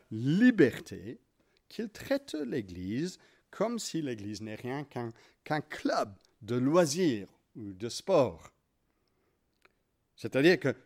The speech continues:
que j'ai mes abonnements, mon abonnement au club, ça c'est une chose, mais je m'en sers quand je veux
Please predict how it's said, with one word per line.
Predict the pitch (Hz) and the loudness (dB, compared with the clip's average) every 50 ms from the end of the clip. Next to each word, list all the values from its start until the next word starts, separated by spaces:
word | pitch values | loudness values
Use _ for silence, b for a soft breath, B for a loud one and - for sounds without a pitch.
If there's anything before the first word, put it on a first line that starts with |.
| _ _ | _ _
que | - - 107 | -10 -8 -6
j'ai | 90 104 120 | -4 -4 -4
mes | 117 110 104 101 | -4 -4 -6 -6
abonnements, | 101 98 101 104 107 98 104 107 113 120 117 104 98 - _ | -6 -6 -6 -6 -6 -6 -6 -6 -6 -6 -6 -8 -10 -14 _
mon | - 107 127 127 123 | -8 -6 -4 -2 0
abonnement | 120 117 101 110 107 101 98 104 110 113 104 92 90 _ _ - | 0 0 -2 -2 -4 -6 -4 -6 -6 -6 -8 -10 -12 _ _ -16
au | 107 92 | -16 -10
club, | - - 151 240 285 - - _ _ | -4 0 2 2 2 0 -6 _ _
ça | - - 85 | -14 -14 -12
c'est | - - 87 - | -12 -12 -14 -14
une | 95 90 | -14 -16
chose, | - - 95 104 139 196 262 240 - - b b b b b b b b b b b | -14 -10 -8 -6 -6 -6 -6 -8 -12 -18 b b b b b b b b b b b
mais | 123 123 123 | -4 -2 -2
je | 113 104 101 143 | -2 0 2 2
m'en | 190 233 233 220 214 214 202 185 170 | 2 2 2 0 0 0 0 0 -2
sers | - - - - - 269 254 196 107 85 82 87 98 123 180 185 - _ _ _ _ _ _ _ _ | -6 -8 -10 -6 -4 -4 -2 -2 -4 -6 -8 -10 -8 -6 -8 -8 -10 _ _ _ _ _ _ _ _
quand | - 113 117 160 214 | -12 -6 -4 -4 -4
je | 208 196 147 | -4 -4 -8
veux | 85 82 73 73 - - 104 147 208 | -8 -10 -16 -18 -16 -14 -14 -14 -14